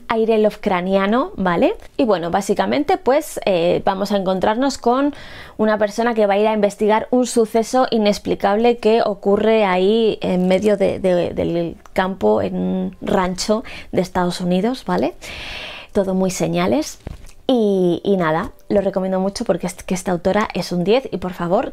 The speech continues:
que sigan trayendo su obra. Y acabo con un cómic maravilloso que se llama Trillium de Jeff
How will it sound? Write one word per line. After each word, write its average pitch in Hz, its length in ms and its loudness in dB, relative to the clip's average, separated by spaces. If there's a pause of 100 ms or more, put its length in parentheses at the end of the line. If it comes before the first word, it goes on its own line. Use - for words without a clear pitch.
que 160 340 -4 (160)
sigan 185 300 -2
trayendo 175 420 0
su - 140 -8
obra. - 480 -10
Y 370 320 4
acabo 269 640 2
con 247 340 2
un 262 240 2
cómic 247 640 0
maravilloso 226 1120 2 (220)
que 269 160 4
se 240 180 0
llama 214 400 2
Trillium 233 540 2
de 233 280 2
Jeff 214 280 0